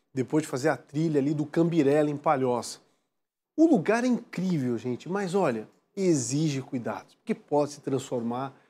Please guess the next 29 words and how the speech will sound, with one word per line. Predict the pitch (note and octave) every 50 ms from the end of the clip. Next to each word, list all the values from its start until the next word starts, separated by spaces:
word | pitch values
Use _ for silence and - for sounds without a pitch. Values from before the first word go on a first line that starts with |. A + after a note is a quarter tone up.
| _ _ _ -
numa | D3 D3 D#3+ D#3 C#3
baita | B2 A#2 C3 C#3 C3+ C3+ -
armadilha. | C3 B2 C#3 C#3+ C3 A#2 G#2+ A2+ A2+ G#2+ G#2+ G2+ - - _ _ _ _ _ -
Segundo | - - E3+ D#3 G3 B3 A#3+
a | G#3+
P | - - C#3+
M, | C3 C3+ D#3+ F3+ E3 C3+ A2 G2 - - _ _ _ _ _ _ _ -
a | C3+
mulher | C3+ D3+ D3 D#3 D#3 C3+
de | B2
trinta | A#2 - C3+ C3 B2+
e | B2
sete | - - B2 - - -
anos, | C#3+ D#3+ D#3
portanto | - - A#2+ - B2+ A2+ - C3
jovem, | C3+ C3 C#3 B2 A2+ C#3 D#3+ D3+ A#2+ A2+ G#2+ - - - - - - - - -
infelizmente | G#3+ A#3+ C4 A3+ - G3+ F3+ D3 C#3 A#2+ C3 D3+ E3+ E3 -
fraturou | - - F#3 G#3 G#3+ G#3 - G3+ F3+ F3 G3 G#3
o | F3+
pé. | - - D#3+ C#3 A#2+ - - - - - - - - - - - - - - - - - -
No | E3+
momento | F3 F#3+ G3+ A#3+ B3 B3
que | -
ela | A3 G#3
tava | - G#3 F#3+ G3
descendo | F3 D#3+ F#3+ G3 F3 - - - - G#3+ A#3+ B3 A3+ G3 E3
o |
morro, | D3 C#3+ D3 E3+ F#3 F#3+ D#3+ A#2+ A2+ A#2
né, | A#2 B2+ C3+